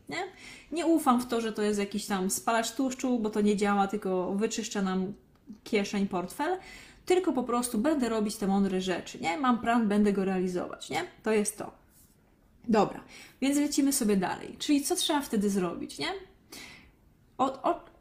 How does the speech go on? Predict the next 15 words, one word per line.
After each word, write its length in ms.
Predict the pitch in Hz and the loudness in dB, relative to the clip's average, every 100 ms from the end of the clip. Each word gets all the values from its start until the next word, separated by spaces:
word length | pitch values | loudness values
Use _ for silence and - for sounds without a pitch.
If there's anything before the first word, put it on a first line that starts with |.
| - | -6
czego 320 | - 294 285 | 0 4 6
zacząć? 640 | 240 220 202 220 311 440 | 6 4 2 0 -2 -4
To 100 | - | -2
ja 60 | 311 | -2
mówiłam 400 | 320 277 294 277 | 0 2 2 2
w 20 | |
zeszłym 300 | 240 247 247 | 2 2 2
tygodniu, 560 | 220 202 226 226 247 226 | 2 2 2 4 4 4
znaczy 320 | 226 220 240 | 2 0 -4
w 40 | |
tym 160 | - 294 | -4 -2
tygodniu 440 | 247 233 247 240 | 0 2 4 4
we 160 | 208 262 | 4 0
wtorek, 380 | - 196 180 185 | 0 0 0 0
załogo, 680 | 180 180 185 220 285 - | 0 0 0 2 0 -2